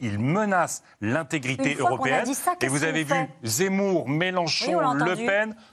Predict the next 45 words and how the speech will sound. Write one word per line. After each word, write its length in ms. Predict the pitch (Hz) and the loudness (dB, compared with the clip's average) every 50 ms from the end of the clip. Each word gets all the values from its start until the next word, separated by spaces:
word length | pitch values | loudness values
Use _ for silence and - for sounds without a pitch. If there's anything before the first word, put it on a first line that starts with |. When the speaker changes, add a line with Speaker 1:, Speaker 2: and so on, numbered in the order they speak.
| _ _ - | _ _ 0
Speaker 1:
tous 180 | - 254 277 | 2 2 2
sur 240 | 254 - - 208 208 | 2 0 0 0 0
la 80 | 196 190 | 0 2
même 200 | 190 196 190 185 | 0 0 0 2
ligne. 320 | 180 170 160 135 113 95 87 - - - - - - - | 2 2 2 0 -2 -4 -8 -12 -20 -20 -20 -20 -12 -8
Speaker 2:
Oui. 80 | 208 226 | -4 -2
Speaker 1:
Que 80 | - | -2
on 160 | 175 175 156 151 | 0 0 0 0
dirait 220 | 143 175 185 185 - | 0 0 0 0 -2
que 100 | - 139 | -2 -2
cent 260 | - - - 233 233 | -2 0 0 0 0
mille 220 | 226 226 233 185 | 0 0 0 0
soldats 460 | 165 - - 202 175 156 151 175 156 | -2 0 -2 -2 -2 0 0 2 2
russes 420 | 151 135 147 196 220 247 240 - - - - - | 2 0 0 0 0 0 0 -2 -6 -10 -16 -8
sont 340 | - - - 185 156 - | -4 -2 0 0 0 0
en 80 | 165 135 | 0 0
classe 440 | - - - 196 214 214 175 151 170 | 0 0 2 2 2 2 0 -2 -2
verte 460 | 160 185 196 240 254 - - - - - - - - - - | -2 0 2 0 0 -2 -6 -10 -10 -12 -20 -20 -18 -8 -2
ou 160 | 160 156 156 | 2 2 2
au 60 | 147 | 2
Club 300 | 147 - - 180 185 185 | 2 0 0 0 0 0
Med 320 | 185 180 190 202 226 226 | 0 0 2 2 2 2
à 120 | 220 175 139 | 0 0 0
la 80 | 139 | 0
frontière 420 | 135 - - 180 151 - - 220 190 | -2 -2 -4 -4 -2 -2 -2 -2 -2
du 100 | 160 151 | -2 -2
Donbass. 580 | 135 160 160 160 151 143 139 127 120 - - - - - - | -2 -2 -2 0 2 2 2 2 2 -2 -10 -16 -20 -20 -16
Enfin, 120 | - - 90 | -8 -6 -4
c'est 220 | - - 95 - - | -4 -4 -6 -4 -2
une 120 | 104 123 | 0 0
blague. 380 | 139 226 277 285 262 156 98 - - - - - - - | 2 4 4 2 2 -2 -4 -12 -16 -18 -20 -20 -10 -4
Speaker 2:
Comment 180 | - 294 285 359 | -2 0 0 2
Speaker 1:
Il 40 | |
y 20 | 370 | 2
a 20 | |
Speaker 2:
on 40 | 359 | 2
Speaker 1:
une 80 | 320 294 | 2 2
menace. 120 | 285 269 | 2 2
Speaker 2:
l'arrête ? 400 | 294 285 285 302 302 - - - | 2 0 0 0 -4 -4 -10 -6
Comment 240 | - 254 233 240 294 339 | -4 -4 -2 -2 -2 -2
on 40 | 330 | 0
l'arrête, 300 | 277 254 240 233 254 262 | -2 -2 -2 -2 -2 0
Speaker 1:
Un, 80 | 160 165 151 123 | 2 2 0 0
Speaker 2:
Vladimir 140 | 110 220 | -2 -4
Speaker 1:
des 40 | 208 | -4